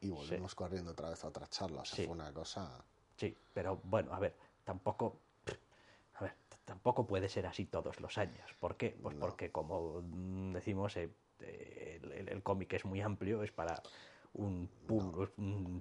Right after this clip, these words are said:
Speaker 2: tipo de, a ver, joder. <coughs> Jesús, esto hoy no se puede cortar.
Speaker 1: No se puede cortar.
Speaker 2: Es lo que hay. Eh, entonces, no puede ser todo para todos,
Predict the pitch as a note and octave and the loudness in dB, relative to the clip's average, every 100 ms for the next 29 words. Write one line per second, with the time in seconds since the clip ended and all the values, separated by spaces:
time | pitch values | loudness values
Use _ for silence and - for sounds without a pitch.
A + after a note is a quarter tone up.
0 | - G#2+ G2 F2 F#2 - - - - - | 0 2 4 4 2 -2 -16 -20 -12 -2
1 | E2+ G2+ - - - - - - - - | 0 0 -2 -8 -10 -12 -20 -20 2 8
2 | F#2 - - - - - - F#4 - F3 | 8 8 -2 -14 -14 10 12 12 12 12
3 | - - - - - - - A#2 A#2+ - | 12 6 -20 -20 -20 -16 0 4 4 4
4 | F2+ - - B2+ - B2+ D#3+ A2+ G#2 G#2 | -2 0 2 4 10 10 10 4 0 0
5 | G2+ G2+ - - - - - - E2+ F2+ | 0 0 -4 -4 -8 -8 -14 -10 -4 -2
6 | F2 D#2 D#2 C#2+ - - A2 G2+ G2+ D2 | -2 -2 -2 -2 -4 2 4 4 2 -2
7 | - - - _ _ _ - - _ - | -8 -16 -20 _ _ _ -20 -20 _ -20
8 | - - G#2+ F#2+ F#2 - - - A2 G2+ | -14 0 2 4 2 0 -6 -4 4 6
9 | F#2+ - G#2+ F#2+ G#2 F#2+ G#2+ - F#2+ F2 | 4 2 0 4 4 6 2 2 2 2
10 | F#2 E2+ - - - - | 0 -2 -4 -6 -6 -8